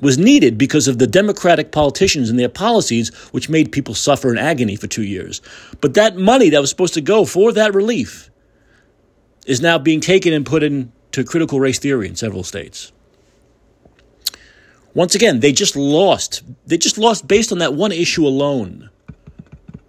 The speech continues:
in, in Virginia. That one issue alone of the government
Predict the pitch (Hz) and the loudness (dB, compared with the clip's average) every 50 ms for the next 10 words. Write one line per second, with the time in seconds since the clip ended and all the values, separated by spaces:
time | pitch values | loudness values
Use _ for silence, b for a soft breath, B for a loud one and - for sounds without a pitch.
0 | _ - - _ - 127 117 117 110 - - 123 113 110 113 101 113 107 98 92 | _ -20 -18 _ -6 -4 -4 -4 -4 -4 -4 -4 -4 -4 -4 -6 -8 -8 -10 -10
1 | 90 - - _ _ _ _ _ _ _ _ _ _ _ _ _ _ _ _ _ | -14 -16 -20 _ _ _ _ _ _ _ _ _ _ _ _ _ _ _ _ _
2 | - - 143 160 135 160 170 220 220 185 175 175 - - 190 170 151 139 135 143 | -4 0 2 2 2 4 2 2 2 2 0 -2 -2 -2 0 0 0 0 0 0
3 | 139 127 107 90 87 - 95 98 - _ _ _ _ _ _ _ _ _ _ _ | 0 0 0 -4 -6 -12 -16 -20 -20 _ _ _ _ _ _ _ _ _ _ _
4 | _ _ _ _ _ _ _ _ _ _ _ - 135 127 98 135 117 - 165 180 | _ _ _ _ _ _ _ _ _ _ _ -6 -6 -4 -2 -2 0 2 2 2
5 | 180 175 196 190 190 180 - - - | 2 0 -2 -2 -2 -4 -6 -10 -14